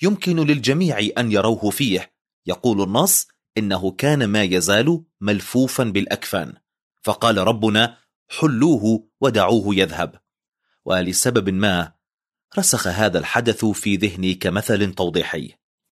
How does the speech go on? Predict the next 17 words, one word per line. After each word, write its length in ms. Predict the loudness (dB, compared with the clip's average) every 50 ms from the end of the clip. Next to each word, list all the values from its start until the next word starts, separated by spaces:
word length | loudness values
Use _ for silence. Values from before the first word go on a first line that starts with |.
| _ _ _ _ _ _ _ _ _ _ _ _
فأنا 500 | _ -4 -2 0 0 0 0 0 2 2
أرى 180 | 2 2 2 0 0
أشخاصاً 560 | 0 0 2 2 0 0 0 0 -2 -2 -2
كثيرين 680 | -4 -4 -4 -2 -4 -2 0 0 0 0 -2 -2 -6 _ _ _ -2 0
أنقذوا 540 | 0 2 0 0 0 0 0 2 2 2 2
من 240 | 2 0 0 0
موت 300 | 2 0 0 0 0 -2
الانفصال 680 | 0 0 0 -2 -2 -2 -2 0 0 2 0 0 0 -2
عن 200 | -2 -2 -2 -2
الله 440 | -2 0 2 2 2 2 0 -2 _ _ _ _ _ -2
واختبروا 640 | 0 0 0 0 -2 0 0 2 2 4 4 2 2
الفداء، 560 | 0 0 -2 0 2 2 2 2 0 -2 -6 _ _ -20 -10 -4
ولكنهم 760 | -2 0 0 0 0 0 0 2 2 2 0 -2 -2 -4 _ _ _ -6
ما 180 | -2 0 0 0
زالوا 380 | 2 2 2 2 2 2 2
يعيشون 560 | 0 0 0 0 -2 -2 0 0 0 -2 -2 -2
بالأكفان. 640 | -2 -2 -2 -2 -4 -2 -2 0 0 0 -2 -6